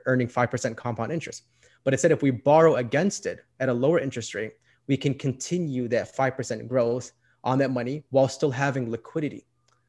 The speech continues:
And that, I think, is another key element of the bank on yourself strategy, is that you're not locking up cash. You're pretty much placing it somewhere and then borrowing against it at a lower interest rate on your own terms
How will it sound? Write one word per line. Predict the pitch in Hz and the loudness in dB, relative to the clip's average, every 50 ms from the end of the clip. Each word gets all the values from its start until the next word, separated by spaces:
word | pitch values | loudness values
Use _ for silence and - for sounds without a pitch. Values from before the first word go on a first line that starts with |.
| _ _ _ _ | _ _ _ _
And | 139 131 123 | -2 2 6
that, | 156 156 165 165 175 | 6 8 8 8 6
I | 170 156 151 | 4 4 2
think, | 143 - 160 156 | 0 -2 -4 -4
is | 143 - | -2 -2
another | 135 131 135 160 170 165 | 0 0 2 4 4 2
key | 165 - - - 143 | 2 0 -6 -8 -6
element | - 131 131 123 127 131 120 | -6 -4 -4 -4 -4 -6 -6
of | - 123 113 | -6 -6 -6
the | 120 113 | -6 -4
bank | - 127 123 - | -4 -6 -4 -4
on | 123 | -6
yourself | 123 110 - 120 110 | -6 -4 -4 -6 -6
strategy, | - - 123 117 120 117 - 156 165 - _ _ _ _ _ _ _ _ _ _ _ - | -4 -2 -2 -2 -2 -2 -6 -8 -10 -12 _ _ _ _ _ _ _ _ _ _ _ -4
is | 117 | 0
that | 123 123 | 2 2
you're | 123 | 4
not | 123 151 143 143 | 4 4 4 4
locking | 151 156 143 147 139 | 4 4 4 4 2
up | 139 139 - | 2 0 0
cash. | - 113 104 120 156 - - - _ _ _ _ _ - | 0 0 0 0 0 -4 -8 -14 _ _ _ _ _ -4
You're | 139 120 | -2 0
pretty | 135 151 | 2 2
much | 143 139 - - - | 0 0 -2 -2 -2
placing | - 151 156 - 143 135 | -2 -2 0 0 -2 -4
it | 120 | -4
somewhere | - - 113 113 120 131 127 - | -4 -6 -4 -4 -4 -4 -4 -4
and | 127 | -2
then | 127 123 117 | -2 -2 0
borrowing | 113 131 131 139 151 160 147 | 2 4 4 6 4 2 2
against | 127 117 110 123 127 120 - | -2 -2 -2 -2 -4 -4 -6
it | 135 117 | -6 -6
at | 113 117 | -4 -4
a | 117 | -2
lower | 113 120 139 170 175 | 0 0 2 2 0
interest | - 143 117 - 110 - - 95 | 0 -4 -6 -6 -8 -8 -6 -6
rate | 107 117 - _ _ _ _ _ _ - | -6 -6 -8 _ _ _ _ _ _ -2
on | 139 147 160 | 0 2 2
your | 160 147 - | 2 2 0
own | 143 143 139 | 0 -2 -4
terms | - - 123 110 127 147 - - - | -4 -4 -4 -4 -4 -6 -8 -10 -16